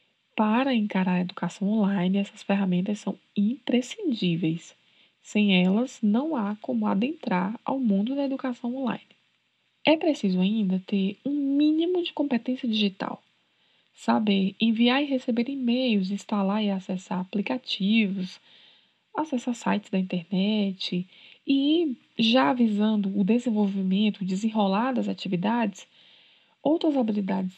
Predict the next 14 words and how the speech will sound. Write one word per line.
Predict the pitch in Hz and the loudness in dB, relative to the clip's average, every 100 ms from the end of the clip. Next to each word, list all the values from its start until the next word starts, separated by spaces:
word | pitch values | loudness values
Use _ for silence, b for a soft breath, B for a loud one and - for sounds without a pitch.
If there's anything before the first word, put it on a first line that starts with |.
| - | -4
digitais | 208 233 233 208 | -4 -2 -2 -2
serão | 208 254 247 | -4 -6 -4
necessárias, | 277 440 - - 220 196 185 - b b b | -6 -8 -6 -2 0 2 0 -4 b b b
como, | - 214 | -4 0
por | 208 214 | 0 0
exemplo, | 196 190 196 190 180 180 | 0 -2 -4 -2 -2 -4
saber | 185 185 175 180 185 _ | -4 -4 -2 -2 -4 _
criar | - 185 180 185 - | -4 0 2 0 -4
ou | - 185 - | -6 -6 -4
editar | 190 185 185 180 175 | -4 -2 -4 -4 -2
documentos | 185 190 233 214 185 185 | -2 -4 -4 -2 -2 -4
em | 214 | -4
Word, | 254 240 202 196 185 - | 0 0 2 0 -2 -6
Excel, | - - - 185 175 | -10 -12 -4 -2 -2